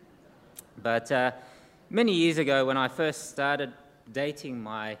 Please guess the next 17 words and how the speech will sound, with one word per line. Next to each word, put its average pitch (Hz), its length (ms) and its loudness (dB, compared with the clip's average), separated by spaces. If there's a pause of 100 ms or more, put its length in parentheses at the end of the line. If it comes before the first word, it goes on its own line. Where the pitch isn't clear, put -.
now 120 260 -4
wife, 101 640 -4 (800)
uh, 110 160 -6
she 285 200 -8
became 180 420 -6
the 135 80 -6
greatest 160 640 -4
love 120 460 0
of 107 240 -6
my 107 200 -4
life. - 480 -10 (1800)
And 175 220 -4
do 247 80 -6
you 277 40 -6
know 320 140 4
what 214 200 4
happened? 117 480 -8